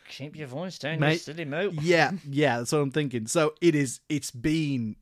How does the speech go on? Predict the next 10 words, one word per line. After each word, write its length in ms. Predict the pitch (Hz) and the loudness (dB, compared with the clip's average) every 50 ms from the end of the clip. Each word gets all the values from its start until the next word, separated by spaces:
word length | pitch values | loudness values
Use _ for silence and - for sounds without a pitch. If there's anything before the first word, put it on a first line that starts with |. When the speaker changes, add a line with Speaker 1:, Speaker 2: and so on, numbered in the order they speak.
| _ _ _ 123 | _ _ _ -6
Speaker 2:
an 80 | 127 | -4
absolute 580 | 131 131 - - 131 - 139 127 120 113 107 _ | -4 -6 -6 -10 -14 -12 -8 -8 -8 -8 -10 _
cage 380 | - - 127 123 117 107 - | -8 -4 -4 -4 -4 -4 -8
match. 400 | 107 104 90 - - - - - - - - - - - - - | -8 -10 -10 -12 -16 -16 -16 -16 -18 -18 -20 -20 -18 -18 -16 -4
But 120 | - 151 139 | -2 2 2
as 140 | 156 156 143 | 2 2 0
I 60 | 147 | 0
just 280 | 123 - 123 - - | -2 -2 -4 -2 0
Speaker 1:
Right. 280 | 113 113 190 117 120 127 | 0 0 0 0 -2 -6
Speaker 2:
said, 80 | - | -10